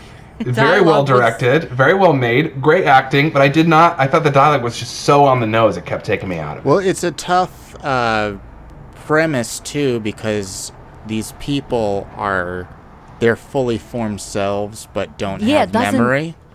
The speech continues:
Speaker 3: So
Speaker 1: Yes,
Speaker 3: how do
Speaker 1: that's
Speaker 3: you
Speaker 1: why
Speaker 3: write that? You know,
Speaker 2: Yeah.
Speaker 3: it's, it's an
Speaker 1: Yes.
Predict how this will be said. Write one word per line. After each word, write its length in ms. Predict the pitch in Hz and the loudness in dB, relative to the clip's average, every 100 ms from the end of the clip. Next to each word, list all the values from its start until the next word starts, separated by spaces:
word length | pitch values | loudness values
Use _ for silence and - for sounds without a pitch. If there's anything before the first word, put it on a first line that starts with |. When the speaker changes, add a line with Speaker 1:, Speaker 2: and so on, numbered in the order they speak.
| - - - - - | -20 -20 -20 -20 -16
Speaker 3:
So 260 | - 127 117 | -6 0 2
Speaker 1:
Yes, 100 | 320 | 4
Speaker 3:
how 100 | 139 | 4
do 40 | |
Speaker 1:
that's 140 | 151 127 | 2 0
Speaker 3:
you 80 | 117 | 0
Speaker 1:
why 100 | - | 0
Speaker 3:
write 280 | 202 208 - | -2 -4 -4
that? 340 | 135 151 - - - - | -2 -2 -6 -14 -20 -12
You 160 | 143 139 | -8 -4
know, 180 | 139 | -2
Speaker 2:
Yeah. 240 | 143 87 85 | 0 0 -2
Speaker 3:
it's, 240 | - 113 - | -6 -8 -8
it's 200 | 147 - | -6 -4
an 60 | |
Speaker 1:
Yes. 60 | - | 0